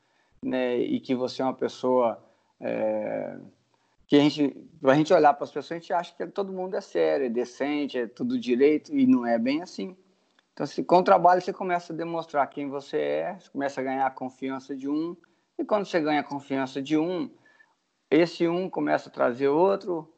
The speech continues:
esse outro começa a trazer outro, e é assim que foi acontecendo, vira uma bola de neve.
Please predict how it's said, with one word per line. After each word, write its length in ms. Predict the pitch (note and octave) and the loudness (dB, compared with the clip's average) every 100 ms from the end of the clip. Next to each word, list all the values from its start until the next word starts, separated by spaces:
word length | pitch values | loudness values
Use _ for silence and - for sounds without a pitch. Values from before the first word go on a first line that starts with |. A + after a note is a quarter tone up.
| - | -8
esse 240 | C#3 - | -6 0
outro 260 | D3+ D#3+ D#3+ | 2 0 -2
começa 340 | C#3+ C#3+ C#3 | -6 -6 -6
a 40 | C3 | -6
trazer 340 | C#3 B2+ C#3 | -4 -2 -2
outro, 300 | D3+ F3+ - | -2 -2 -4
e 60 | G3 | -2
é 40 | |
assim 280 | F#3+ - G3 | -2 -6 -10
que 120 | A#3 | -10
foi 180 | - G3+ | -6 -4
acontecendo, 600 | F3+ F#3 E3+ - F3+ F3 | -4 -8 -10 -8 -4 -2
vira 200 | D#3 D#3+ | 2 2
uma 180 | D#3 D3 | 4 2
bola 360 | C3+ C#3+ C#3+ C3+ | 4 4 4 0
de 140 | C#3 | -6
neve. 380 | C#3 C#3+ D#3 | -4 -2 -4